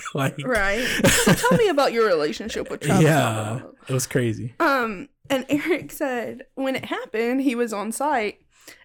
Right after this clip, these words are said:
Speaker 2: and he was one of the first ones there, and he immediately started looking for a first aid kit," which, like, I don't understand why, but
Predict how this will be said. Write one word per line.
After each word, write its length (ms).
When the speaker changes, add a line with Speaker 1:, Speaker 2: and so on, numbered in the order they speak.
Speaker 2:
and 120
he 100
was 160
one 140
of 80
the 80
first 280
ones 220
there, 360
and 120
he 140
immediately 480
started 280
looking 240
for 140
a 60
first 280
aid 180
kit," 220
which, 180
like, 160
I 80
don't 220
understand 580
why, 160
but 220